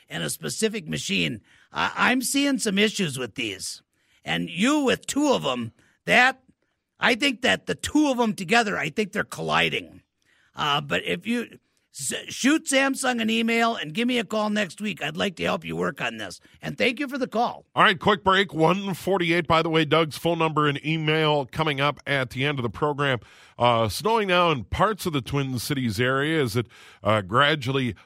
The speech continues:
Speaker 2: moves in. We have a winter storm warning going into effect at three today, continuing until six tomorrow. Uh, looks like, uh, we're gonna see snow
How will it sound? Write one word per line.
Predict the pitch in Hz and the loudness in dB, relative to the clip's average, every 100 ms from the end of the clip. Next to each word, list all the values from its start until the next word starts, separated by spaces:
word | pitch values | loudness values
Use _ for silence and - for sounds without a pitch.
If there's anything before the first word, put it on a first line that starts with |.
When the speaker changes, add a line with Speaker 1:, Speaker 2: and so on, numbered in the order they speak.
| _ | _
Speaker 2:
moves | 92 135 175 170 139 98 | -4 0 2 0 -2 2
in. | 151 151 170 180 175 - - | 4 4 2 -2 -6 -14 -6
We | 104 | 0
have | 135 135 | 2 2
a | |
winter | 117 147 151 | 0 0 -2
storm | 113 151 151 | -2 -2 0
warning | 135 135 120 | 0 0 0
going | 123 135 | 0 0
into | 131 120 117 | 0 2 0
effect | 107 95 139 131 127 | 0 0 -2 -2 -2
at | 95 | -4
three | 113 127 113 | -2 -4 -4
today, | - 113 117 | -4 -2 -2
continuing | 107 101 90 147 147 131 | -4 -8 -4 -2 -2 -2
until | 107 - 110 | -2 -2 -2
six | 98 143 131 | -2 -4 -6
tomorrow. | - 117 120 123 120 - - - - | -4 0 2 0 -2 -8 -20 -18 -2
Uh, | 107 117 120 117 | 2 4 2 0
looks | 156 196 233 - - | 0 2 2 0 -2
like, | 196 180 170 - | 2 2 2 -2
uh, | 156 | -2
we're | 139 | -2
gonna | 143 147 | 0 0
see | 131 - 147 | -2 -4 -4
snow | - - 165 165 170 170 | -4 0 2 2 2 0